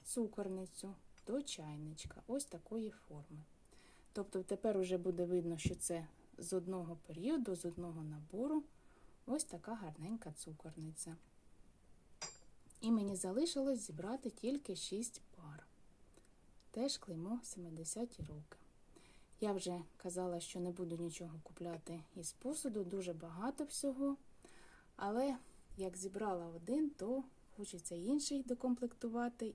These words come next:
і це ніяк не закінчується. Я знаю, що ви мене розумієте, бо всі такі ж самі любителі фарфору і вінтажних речей. Дякую вам за розуміння, за підтримку,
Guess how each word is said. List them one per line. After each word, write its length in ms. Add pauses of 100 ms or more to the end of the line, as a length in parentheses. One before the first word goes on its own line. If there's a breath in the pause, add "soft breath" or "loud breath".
і 260
це 220
ніяк 420
не 160
закінчується. 960 (680 loud breath)
Я 140
знаю, 300
що 180
ви 120
мене 280
розумієте, 640
бо 300 (100)
всі 400 (120)
такі 300
ж 80
самі 380
любителі 640 (760 loud breath)
фарфору 500 (260)
і 120 (380 loud breath)
вінтажних 720
речей. 420 (760 loud breath)
Дякую 480
вам 200
за 140
розуміння, 640
за 160
підтримку, 840